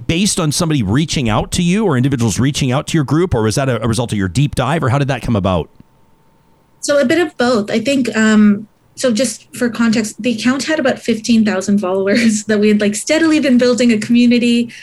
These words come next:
Speaker 2: Um, and then overnight, it was like, like, in two nights, it was, we were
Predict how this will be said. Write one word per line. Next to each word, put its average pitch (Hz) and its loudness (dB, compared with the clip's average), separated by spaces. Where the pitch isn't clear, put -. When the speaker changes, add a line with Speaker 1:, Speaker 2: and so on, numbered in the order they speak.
Speaker 2:
Um, 196 -2
and 233 2
then 233 2
overnight, 226 2
it 208 -2
was 202 0
like, 190 -4
like, 208 0
in 214 0
two 254 0
nights, 208 2
it 202 -2
was, 196 -8
we 220 2
were 220 0